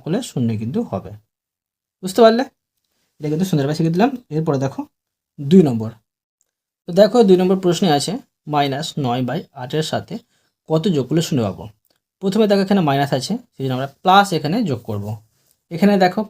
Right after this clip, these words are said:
প্লাস ছিল বলে আমরা মাইনাস যোগ করেছি, তো এখানে মাইনাস আছে বলে প্লাস যোগ করবো, মানে প্লাস নাইন বাই আট। দেখো কী হবে, আমরা শূন্য পাচ্ছি সেটা তোমাকে দেখিয়ে দিচ্ছি,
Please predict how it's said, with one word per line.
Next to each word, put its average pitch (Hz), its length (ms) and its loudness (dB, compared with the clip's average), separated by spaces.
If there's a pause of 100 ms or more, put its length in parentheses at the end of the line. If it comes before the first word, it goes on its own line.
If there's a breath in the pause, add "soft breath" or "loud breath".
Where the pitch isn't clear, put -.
প্লাস 139 240 2 (140)
ছিল 170 120 -2 (120)
বলে 151 160 0
আমরা 131 200 0
মাইনাস 151 300 4
যোগ 156 160 -2
করেছি, 175 240 -4 (580)
তো - 20 -18 (100)
এখানে 151 220 0 (360)
মাইনাস 202 260 2
আছে 190 120 -2
বলে 185 200 0
প্লাস 135 240 6
যোগ 107 140 -6
করবো, 95 140 -8 (100)
মানে 175 140 -4 (540)
প্লাস 143 300 -4 (180)
নাইন 117 220 -2
বাই 165 140 -6 (180)
আট। - 120 -14 (840)
দেখো 190 220 2
কী 226 160 4
হবে, 196 160 4 (500)
আমরা 143 200 -6
শূন্য 160 220 2
পাচ্ছি 156 220 0
সেটা 135 160 -2
তোমাকে 127 200 -2
দেখিয়ে 131 200 -4
দিচ্ছি, 123 200 -6